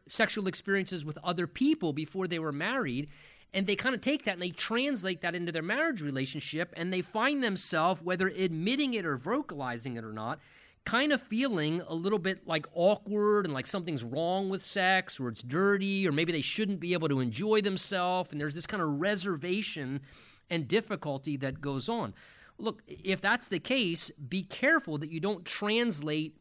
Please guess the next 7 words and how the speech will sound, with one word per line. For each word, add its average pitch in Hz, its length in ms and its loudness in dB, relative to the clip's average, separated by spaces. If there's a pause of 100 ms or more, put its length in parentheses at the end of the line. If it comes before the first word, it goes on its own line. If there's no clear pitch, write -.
(240)
past 220 520 4
ideas 170 720 0
or 143 180 0
old 170 300 0
feelings 156 460 -4
and 135 100 -2
experiences 143 760 -2